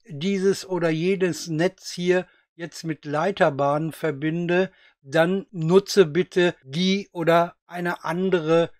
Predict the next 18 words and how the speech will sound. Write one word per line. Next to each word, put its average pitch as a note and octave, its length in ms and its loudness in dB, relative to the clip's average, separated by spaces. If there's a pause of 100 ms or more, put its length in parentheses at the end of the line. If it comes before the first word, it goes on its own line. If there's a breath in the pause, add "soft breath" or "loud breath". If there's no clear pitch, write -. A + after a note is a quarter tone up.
(180)
Leiterbahnbreite. C#3+ 1900 -2
Des - 240 -10
Weiteren F#3 760 2
teile F3 280 0
ich - 140 -8
KiCad E3+ 460 -6
mit, E3 460 -4
wenn D#3+ 160 -6
ich D#3+ 180 -6
Leiterbahn D#3+ 720 4
route, G3 720 2
was D3+ 560 0 (100)
ist - 380 -12
denn F3 320 0 (140)
jetzt - 260 -14
hier F3 240 2
die D3 180 -6
Vorgabe F#3 1160 4